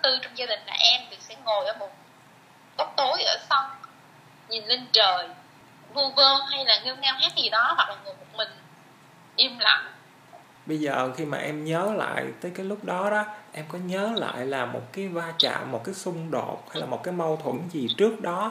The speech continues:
Speaker 2: nó làm cho em cảm thấy là em, em tự động em tách rời không?
Speaker 1: Đó là sự so sánh hả?
Speaker 2: Ừ hử.
Speaker 1: Em luôn luôn bị so sánh với anh trai của em.
Speaker 2: Ừ.
Speaker 1: Và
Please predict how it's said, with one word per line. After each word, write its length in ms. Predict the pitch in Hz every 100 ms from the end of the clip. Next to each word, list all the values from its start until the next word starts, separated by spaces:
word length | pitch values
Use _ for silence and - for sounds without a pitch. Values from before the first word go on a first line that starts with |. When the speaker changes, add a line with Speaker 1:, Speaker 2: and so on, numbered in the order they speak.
| -
Speaker 2:
nó 60 |
làm 280 | 202 139 117
cho 160 | 120 143
em 260 | 151 147 143
cảm 180 | 123
thấy 160 | 135 185
là 240 | 175 113 -
em, 260 | 139 139 131 - - - - - - - - - -
em 160 | 147 147
tự 140 | 123 120
động 240 | 107 107
em 540 | 135 139 135 135 131 127
tách 140 | -
rời 160 | 139 110 110
không? 100 | 123 - - - - - - - - - - - - - - - - - - - -
Speaker 1:
Đó 80 | 330
là 160 | 277 -
sự 120 | -
so 220 | 302 285 285
sánh 260 | 302 392
hả? 160 | 415 302 - - - -
Speaker 2:
Ừ 60 | 170 180
hử. 80 | 208 202 - - - - - - - - - -
Speaker 1:
Em 200 | - 269
luôn 220 | 269 277
luôn 140 | 269 262
bị 80 | 170 -
so 180 | 254 262 -
sánh 240 | 269 311
với 80 | 349
anh 200 | 277 -
trai 260 | 269 254 254
của 100 | 233
em. 240 | 220 247 190 - -
Speaker 2:
Ừ. 80 | 139 127 117 - - - - -
Speaker 1:
Và 320 | 226 220